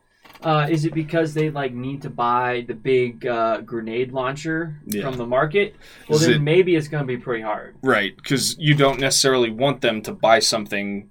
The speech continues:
Speaker 2: they shouldn't have yet.
Speaker 1: Hmm.
Speaker 2: And so you're combining that. So conceptually, we've explained how the magic works,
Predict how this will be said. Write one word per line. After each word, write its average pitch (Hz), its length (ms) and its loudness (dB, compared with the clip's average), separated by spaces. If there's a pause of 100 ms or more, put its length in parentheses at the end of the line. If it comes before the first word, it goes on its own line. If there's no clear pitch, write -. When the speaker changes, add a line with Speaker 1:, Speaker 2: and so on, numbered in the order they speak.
(140)
Speaker 2:
they 104 160 -4
shouldn't 107 340 -2
have 107 280 -2
yet. 90 320 -10 (100)
Speaker 1:
Hmm. 120 260 -14 (520)
Speaker 2:
And 120 400 2
so 147 120 4
you're 123 200 4
combining 147 520 6
that. 120 280 4 (160)
So 131 240 2 (160)
conceptually, 110 960 2 (220)
we've 135 160 4
explained 175 400 4
how 165 100 6
the 143 80 0
magic 127 340 2
works, 101 520 -4